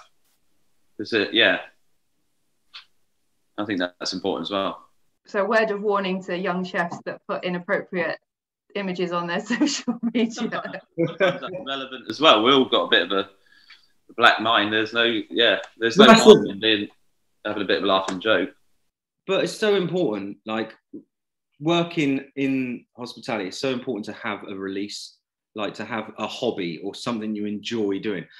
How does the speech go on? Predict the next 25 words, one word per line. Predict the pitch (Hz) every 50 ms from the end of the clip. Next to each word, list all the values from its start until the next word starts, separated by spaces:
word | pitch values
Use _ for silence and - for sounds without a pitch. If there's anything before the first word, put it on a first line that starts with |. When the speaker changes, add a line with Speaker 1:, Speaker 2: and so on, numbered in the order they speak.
| - - _ -
Speaker 3:
Not | 170 165 -
necessarily | 151 143 - - - - 143 127 117 113 110
going | 107 - 120 113 110 110
out, | 110 104 104 107 - _ _ _ _ _
you | 117 110
know, | 104 95 95 98 95 - _ _
on, | 107 107 110 104 104 107 107 107
on | 107 107 107
your | 104 101
days | 101 107 104 104 95
off | 101 95 -
and | 95 95
getting | 101 87 87 98 95
so | - - 107 101
blasted | 92 101 110 104 104 101 - - - 95 87 87
that | - 95
you | 80 101 101 101 _ _ _ _
can't | - 117 110 104 98
wake | 101 101 101 -
up | 104 98 -
for | - 101 101 107 - - _ -
work | 110 107 101 101 -
two | - - 101
days | 95 95 85 85 85 -
later. | 85 80 73 - 92 107